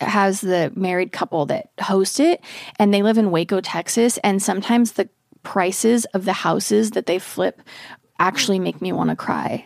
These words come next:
Like, I could actually buy those houses in cash right now. <laughs> And then I'd be that jerk cash buyer. Generally, if you are willing to move a little bit, buying a house, your mortgage is gonna be cheaper than some rents. And also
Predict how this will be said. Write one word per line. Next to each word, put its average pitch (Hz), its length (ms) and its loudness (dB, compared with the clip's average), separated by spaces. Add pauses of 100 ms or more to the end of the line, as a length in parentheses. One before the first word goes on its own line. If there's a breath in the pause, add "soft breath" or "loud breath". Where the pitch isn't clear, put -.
Like, 196 320 0 (520 soft breath)
I 190 140 4
could 208 140 0
actually 190 360 0 (340)
buy 170 320 2
those 170 220 2
houses 175 400 -2
in 170 240 -4
cash - 480 -6 (420 soft breath)
right 170 220 -2
now. - 360 -4
<laughs> - 40 -20 (1200 loud breath)
And 285 180 6
then 302 80 6
I'd 240 140 4
be 214 80 2
that 202 140 4
jerk 190 220 0
cash - 220 -2
buyer. 208 360 2 (460)
Generally, 240 800 4
if 233 240 4
you 208 200 6
are 202 120 6
willing 196 320 2
to 208 160 2
move 196 340 4
a 190 60 2
little 175 180 2
bit, 170 320 2
buying 180 380 2
a - 20 -2
house, - 340 -2
your 185 120 0
mortgage 165 480 0
is 185 100 -2
gonna - 200 -6
be - 120 -8
cheaper - 340 -4
than - 200 -2
some - 240 -4
rents. - 400 -8 (280 loud breath)
And 285 160 6
also 349 280 2